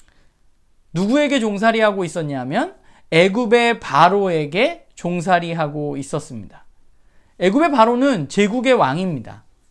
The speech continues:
그러니까 이 말은 이스라엘은 결국 세상의 왕인 바로의 종으로 그에게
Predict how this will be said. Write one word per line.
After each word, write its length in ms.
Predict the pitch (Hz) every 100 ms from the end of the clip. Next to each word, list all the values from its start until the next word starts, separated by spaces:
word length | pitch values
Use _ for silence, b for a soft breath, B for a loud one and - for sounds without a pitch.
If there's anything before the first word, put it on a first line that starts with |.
| -
그러니까 580 | - 233 262 254 254 233
이 160 | 170 233
말은 460 | 190 180 233 147
이스라엘은 580 | 160 175 262 254 247 254
결국 480 | 208 156 226 190 - B B
세상의 920 | - 330 339 349 330 311 302 302 302
왕인 680 | 254 165 185 220 233 226 214
바로의 580 | - 147 190 196 202 196
종으로 600 | 165 151 143 196 381 - B B
그에게 640 | - 190 170 170 277 381